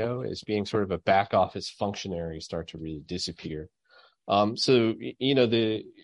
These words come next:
the organizations that are really looking, forward looking with respect to this are the organizations that have recognized that their top line growth and their bottom line growth are both a hundred percent dependent upon the ability for them to execute at scale within I T.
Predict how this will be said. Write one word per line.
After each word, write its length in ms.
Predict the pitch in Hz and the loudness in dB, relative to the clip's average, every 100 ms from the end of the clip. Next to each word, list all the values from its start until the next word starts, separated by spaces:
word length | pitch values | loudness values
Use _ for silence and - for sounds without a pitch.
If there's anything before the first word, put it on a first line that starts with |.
| _ | _
the 200 | 120 123 | -2 2
organizations 760 | 151 170 165 127 131 127 127 117 | 2 2 2 2 0 0 -4 -2
that 120 | 110 | 0
are 100 | 104 | 0
really 300 | 98 110 107 | 0 -2 -2
looking, 460 | 104 110 - 107 98 | -2 -4 -2 -4 -2
forward 380 | - 170 143 104 | 4 6 6 4
looking 260 | 104 104 | 0 -2
with 140 | 95 - | -4 -6
respect 340 | 92 - 95 | -6 -4 -4
to 80 | 101 | -4
this 180 | 92 - | -4 -4
are 80 | 95 | -6
the 100 | 101 | -6
organizations 720 | 127 117 101 104 - 101 - | -4 -4 0 -2 -2 -4 -2
that 160 | 95 | -2
have 140 | 98 107 | 0 2
recognized 800 | 151 151 117 107 98 92 - - - _ - | 2 2 -2 0 0 -2 -6 -14 -20 _ 0
that 120 | 104 | 2
their 120 | 113 101 | 2 0
top 380 | - 156 165 | 2 2 4
line 260 | 175 143 143 | 4 2 2
growth 480 | 117 104 117 - - _ _ - | 2 2 0 -4 -18 _ _ -2
and 120 | 107 | 2
their 120 | 113 | 4
bottom 340 | 104 123 143 117 | 6 6 6 2
line 220 | 92 92 | 0 -2
growth 240 | 98 101 | -4 -2
are 80 | 104 | -2
both 240 | 131 139 | 2 2
a 60 | - | 2
hundred 360 | - 185 170 165 | 0 0 0 0
percent 380 | 139 - 135 - | 0 0 -2 -2
dependent 640 | 107 - 139 147 78 - | -8 -4 -2 0 -2 -6
upon 320 | - - 110 107 | -6 0 0 0
the 100 | 104 | -2
ability 340 | 110 120 110 | 0 -2 -2
for 140 | 101 | -4
them 160 | 101 107 | -4 -4
to 180 | 107 113 | -2 0
execute 400 | 120 - 107 104 | 0 -2 -4 0
at 180 | 107 123 | 0 0
scale 340 | - - 101 92 | -2 -2 0 0
within 300 | 90 92 87 | -2 -2 -2
I 160 | 92 | -4
T. 300 | 90 151 95 | -2 -2 -2